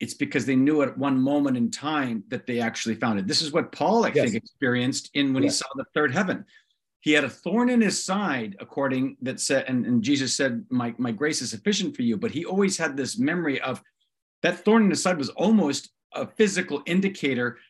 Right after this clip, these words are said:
Speaker 1: of, "Baby, you've just seen what glory and, and, and paradise looks like, and I've got this thorn in your side there." But imagine, if you would, they say olfactory is the greatest, um, memory enhancer. So imagine,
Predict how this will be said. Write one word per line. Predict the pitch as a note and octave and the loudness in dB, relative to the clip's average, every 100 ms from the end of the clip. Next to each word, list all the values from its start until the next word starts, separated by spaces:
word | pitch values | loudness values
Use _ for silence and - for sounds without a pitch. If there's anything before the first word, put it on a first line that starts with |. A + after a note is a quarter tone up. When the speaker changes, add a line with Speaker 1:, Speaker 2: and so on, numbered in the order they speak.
| - | -4
Speaker 1:
of, | C#3 G2 - _ | -2 -2 -12 _
"Baby, | E3 F3+ D#3 | -2 0 0
you've | C3 E3+ F#3 | 0 2 2
just | G3 - - | 0 -2 -2
seen | F3 F3 D3 B2 A#2 - _ | -2 0 2 0 -2 -8 _
what | C3+ A2+ | -4 -4
glory | A2+ C3+ D#3+ D#3 C#3+ B2 | -4 0 2 2 0 -2
and, | B2+ B2+ A#2 - | -4 -2 -4 -4
and, | A#2+ B2 B2 A2+ | -8 -4 -4 0
and | A#2 | -2
paradise | - D3+ C#3+ A#2 - | 0 0 0 -2 -2
looks | G3 F#3+ | -2 -2
like, | C3+ A#2+ A2+ - _ _ - | -2 -2 -4 -12 _ _ -2
and | C#3+ | 0
I've | C3 | 0
got | D#3+ D#3 | 0 -2
this | C3 - | -4 -2
thorn | E3 E3 | -2 0
in | C3 | 0
your | |
side | A#2 A#2+ A2 | -2 -2 -2
there." | A2 | -4
But | G2 A2+ C3+ | -4 -6 -6
imagine, | - C#3 G3+ G#3+ A#3 | -2 2 2 2 0
if | G3+ F3+ | 0 -2
you | E3 | 0
would, | D#3 D3+ C#3 - _ _ _ _ _ - | 2 0 -2 -14 _ _ _ _ _ -2
they | D3 | 0
say | C#3+ - F3 | 0 0 0
olfactory | D3+ B2 - C#3 - E3 D3+ | -2 -4 -4 -4 -4 -6 -4
is | C3 | -4
the | A2+ | -4
greatest, | G#2+ C3+ C#3+ D3 C#3+ - - - | -2 0 2 2 0 -2 -6 -4
um, | C3 B2 | 0 2
memory | C3+ D3+ D3 C#3 - | 2 2 0 -2 -2
enhancer. | A#2 C#3 D3+ - G2 | -2 -2 -2 -4 -6
So | - - A#2+ - - | -4 -4 -4 -6 -2
imagine, | C3 C#3+ F3 D3+ D#3+ C#3+ | 0 2 0 -2 -2 -2